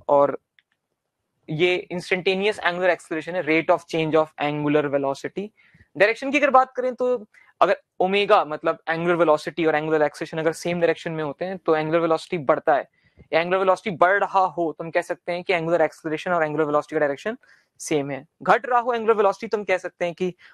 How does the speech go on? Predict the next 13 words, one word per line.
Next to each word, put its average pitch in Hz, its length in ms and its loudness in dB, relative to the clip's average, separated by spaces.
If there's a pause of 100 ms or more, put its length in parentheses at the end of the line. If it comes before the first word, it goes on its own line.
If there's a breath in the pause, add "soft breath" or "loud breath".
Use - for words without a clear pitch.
(140 soft breath)
अपोजिट 175 360 2
डायरेक्शन 160 340 0
में 160 140 -4
एंगुलर 151 260 0
एक्सेलरेशन 143 440 -2
और 135 120 0
एंगुलर 131 220 -2
वेलोसिटी। 131 520 -8 (400 soft breath)
हालांकि 208 400 0
वैसे 180 260 2
तो 220 80 2
डायरेक्शन 214 400 0
टॉर्क 214 500 2